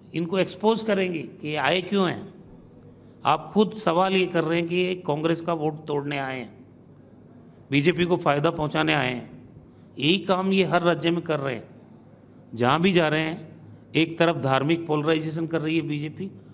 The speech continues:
दूसरी तरफ अपनी ये जो बी टीम है उसको भेज रही है ताकि कांग्रेस के वोटों को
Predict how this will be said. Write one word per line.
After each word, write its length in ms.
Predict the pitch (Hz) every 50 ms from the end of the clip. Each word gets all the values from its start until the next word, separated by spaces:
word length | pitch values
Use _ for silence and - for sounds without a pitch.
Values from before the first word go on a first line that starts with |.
| - - - - 123
दूसरी 340 | 151 170 165 - 175 175
तरफ 260 | 165 175 175 180 175 165
अपनी 260 | 151 - - 175 170
ये 200 | 165 156 165 165
जो 360 | 156 165 160 143 - - - - - - - - - - - - - - - - 117
बी 220 | 123 202 220 220
टीम 280 | - 208 196 202 185 165
है 360 | 143 127 110 104 - - - - - - - - - - - - - - - - - - - -
उसको 300 | 196 196 - - 254 220
भेज 220 | 214 202 196 165
रही 240 | 180 170 175 160 143
है 60 | 123 - - - - - - - - - -
ताकि 200 | 165 165 165 175
कांग्रेस 480 | 160 - 165 156 165 170 185 180 175 170
के 100 | 175 160
वोटों 320 | 147 147 143 139 160 165
को 400 | 160 - 180 214 - - -